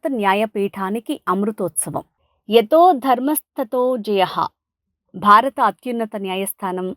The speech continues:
నినాదం ఇదే. భారత అత్యున్నత న్యాయస్థానం ప్రస్థానంలో అలాంటి విజయాన్నే మనం దర్శించుకోవచ్చు. ఇది మహాభారతంలో పదే పదే ప్రస్తావనకు వచ్చే శ్లోకం. నిజానికి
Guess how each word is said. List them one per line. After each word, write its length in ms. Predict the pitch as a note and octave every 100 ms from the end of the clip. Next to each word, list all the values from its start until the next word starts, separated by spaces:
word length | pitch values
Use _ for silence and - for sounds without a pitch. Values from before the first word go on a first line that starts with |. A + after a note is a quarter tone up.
| -
నినాదం 540 | F#3 F#3 F#3 F3+ C4 - F3
ఇదే. 220 | D#3+ - _ _ _ _ _ _ -
భారత 380 | G3+ A#3+ D4+ C#4+
అత్యున్నత 460 | A3 - C#4 C4 A#3
న్యాయస్థానం 720 | G#3+ G3 G#3 - G3+ F#3+ F3
ప్రస్థానంలో 760 | E3 F3 - G3 F#3+ G3 G3 - _ _ -
అలాంటి 400 | G3 A3+ C#4+ D4
విజయాన్నే 520 | A3+ - G3+ F#3+ G#3+
మనం 380 | A#3+ F#3+ G3 B3+ F#3+
దర్శించుకోవచ్చు. 840 | F3 - F#3 - F3+ E3 - - - _ _ -
ఇది 280 | C4 D4+ F#4
మహాభారతంలో 1000 | B3 A#3 D4+ C#4 B3+ A#3 A#3 G#3+ G#3+ A#3 -
పదే 220 | G3 A#3+
పదే 300 | - G#3 G#3+
ప్రస్తావనకు 720 | G#3+ F#3 - A3 A3 G3+ F#3+
వచ్చే 280 | E3 - F3
శ్లోకం. 380 | - - D#3+ E3 - _ _ _ _ _ _
నిజానికి 680 | A3+ A#3 D#4 E4+ F4 D#4 G4